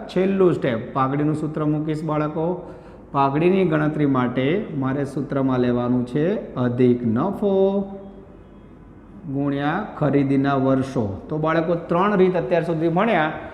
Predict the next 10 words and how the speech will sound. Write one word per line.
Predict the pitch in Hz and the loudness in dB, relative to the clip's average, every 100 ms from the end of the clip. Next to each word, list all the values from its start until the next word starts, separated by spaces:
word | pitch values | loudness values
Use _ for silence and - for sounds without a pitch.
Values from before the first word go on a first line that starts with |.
| - - | -16 2
ત્રણેયમાં | 180 190 208 208 185 | 4 4 4 2 4
પાઘડીનું | 175 156 151 190 214 | 4 6 6 6 4
સૂત્ર | 214 185 196 196 | 2 -2 -2 -2
સેમ | 208 190 180 | 2 2 4
જેવું | 156 151 | 2 2
જ | 151 | 2
જુઓ. | 156 117 | 0 0
સરેરાશ | - 156 190 202 202 | 2 4 6 4 4
નફાની | 185 208 196 | 2 4 4
રીતમાં | 196 190 202 220 - - | 2 2 0 0 -4 -12